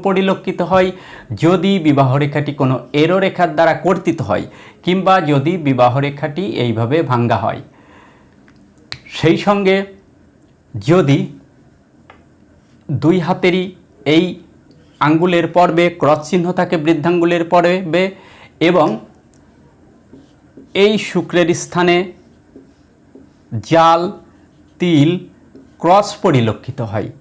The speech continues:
যদি এই রেখাটি বেঁকে এখান থেকে হৃদয় রেখা থেকে বেঁকে কোনো রেখা রাহুর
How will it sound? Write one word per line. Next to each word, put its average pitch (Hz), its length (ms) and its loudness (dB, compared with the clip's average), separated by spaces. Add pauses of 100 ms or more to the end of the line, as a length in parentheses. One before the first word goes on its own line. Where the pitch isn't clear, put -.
(540)
যদি 190 320 2 (1500)
এই 185 200 4
রেখাটি 190 360 0 (160)
বেঁকে 170 340 2 (720)
এখান 147 320 -2
থেকে 180 200 -2 (180)
হৃদয় 127 300 2
রেখা 165 160 -2
থেকে 165 220 -6 (140)
বেঁকে 160 280 -2 (140)
কোনো 131 160 0
রেখা 143 320 -2 (920)
রাহুর 139 400 2